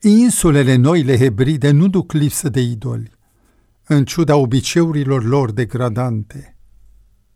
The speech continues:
De fapt, există o mulțime de idoli.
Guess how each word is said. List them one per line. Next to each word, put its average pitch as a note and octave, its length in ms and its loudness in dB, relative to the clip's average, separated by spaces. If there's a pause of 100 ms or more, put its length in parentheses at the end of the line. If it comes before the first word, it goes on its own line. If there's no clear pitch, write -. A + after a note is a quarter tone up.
(500)
De F#3+ 120 2
fapt, A3+ 340 -2
există F3+ 440 -2
o E3+ 100 6
mulțime D#3+ 680 0
de A2+ 120 -4
idoli. A#2 480 -8